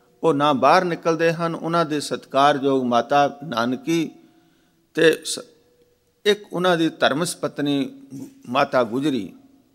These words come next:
ਉਹ ਬਾਹਰ ਸੇਵਾ ਕਰਦੀਆਂ ਹਨ ਤੇ ਮਾਤਾ ਗੁ-, ਨਾਨਕੀ ਬਾਣ ਵੱਟ ਰਹੇ ਹਨ। ਬਾਣ ਵੱਟ ਕੇ ਜੋ ਬਾਣ ਉਹ ਵੇਚ ਕੇ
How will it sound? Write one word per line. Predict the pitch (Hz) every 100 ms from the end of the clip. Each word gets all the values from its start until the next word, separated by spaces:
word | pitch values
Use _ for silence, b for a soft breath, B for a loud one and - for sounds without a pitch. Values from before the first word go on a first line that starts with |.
| _ _ _ _ -
ਉਹ | 175
ਬਾਹਰ | 147 175 185
ਸੇਵਾ | - 151 160 160
ਕਰਦੀਆਂ | 165 - 147 165
ਹਨ | 156 160 160 135 - _ b b b -
ਤੇ | 143
ਮਾਤਾ | 135 139 147 185
ਗੁ-, | 160 143 -
ਨਾਨਕੀ | - 127 139 160 - 170
ਬਾਣ | 160 113 104 131
ਵੱਟ | 147 156 156
ਰਹੇ | 160 170 180
ਹਨ। | 170 180
ਬਾਣ | 165 123 135 156
ਵੱਟ | 127 139 -
ਕੇ | 151 143
ਜੋ | 127 131
ਬਾਣ | 101 120 139
ਉਹ | 135 - 127
ਵੇਚ | 117 135 143
ਕੇ | 143 123 110 -